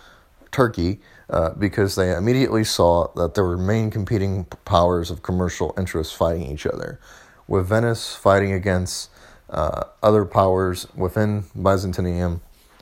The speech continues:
to control it. This allowed Islam to spread across much of the Eastern world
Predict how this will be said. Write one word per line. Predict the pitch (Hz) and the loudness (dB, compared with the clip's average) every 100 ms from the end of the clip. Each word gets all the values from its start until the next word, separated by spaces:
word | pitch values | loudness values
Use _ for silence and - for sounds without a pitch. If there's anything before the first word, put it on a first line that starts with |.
| - | -6
to | 92 | -4
control | - 98 135 123 98 | -4 0 4 6 4
it. | 90 - - | 0 -6 -6
This | 87 | 0
allowed | 98 87 85 82 82 - _ - | 2 4 4 2 0 -6 _ -4
Islam | 104 95 90 87 87 | -2 0 2 0 -2
to | 85 | -6
spread | - - 92 | -4 0 2
across | 90 - 90 82 95 - | 0 0 0 0 -2 -10
much | 90 95 90 95 | -4 -2 -2 -2
of | |
the | 87 87 | -4 -4
Eastern | 87 - 82 | -8 -6 -6
world | 73 60 | -6 -8